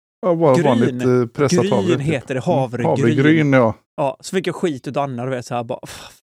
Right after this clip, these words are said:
Speaker 2: "Fan, har du köpt fiberberikat, liksom, havregryn?"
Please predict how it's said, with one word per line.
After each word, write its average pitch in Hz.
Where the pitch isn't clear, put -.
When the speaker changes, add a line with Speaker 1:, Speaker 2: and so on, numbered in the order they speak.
Speaker 2:
"Fan, 127
har 131
du 131
köpt -
fiberberikat, 120
liksom, -
havregryn?" 127